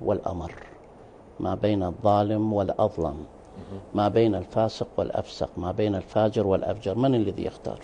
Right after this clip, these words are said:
Speaker 2: إي بس مو نطوع الح-، مو نطوع الرواية
Speaker 1: ليس
Speaker 2: لأجل الواقع، سماحة
Speaker 1: الرواية
Speaker 2: الشيخ.
Speaker 1: تتحدث بمنطق واضح جدًا.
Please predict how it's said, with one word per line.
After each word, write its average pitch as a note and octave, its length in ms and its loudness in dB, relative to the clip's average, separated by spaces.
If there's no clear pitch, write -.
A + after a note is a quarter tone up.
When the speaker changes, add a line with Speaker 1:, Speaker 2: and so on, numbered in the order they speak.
Speaker 2:
إي G2 40 -8
بس F#2+ 220 -8
مو A#2+ 80 -4
نطوع A#2 360 4
الح-، F2+ 400 -4
مو A2 80 -2
نطوع G#2+ 340 4
الرواية F#2+ 460 6
Speaker 1:
ليس A#2 60 2
Speaker 2:
لأجل F2 120 2
الواقع، E2+ 340 2
سماحة A#2 120 -2
Speaker 1:
الرواية A2+ 520 6
Speaker 2:
الشيخ. G2+ 180 -2
Speaker 1:
تتحدث A2 460 -2
بمنطق G#2 480 -2
واضح F#2 360 0
جدًا. - 320 -10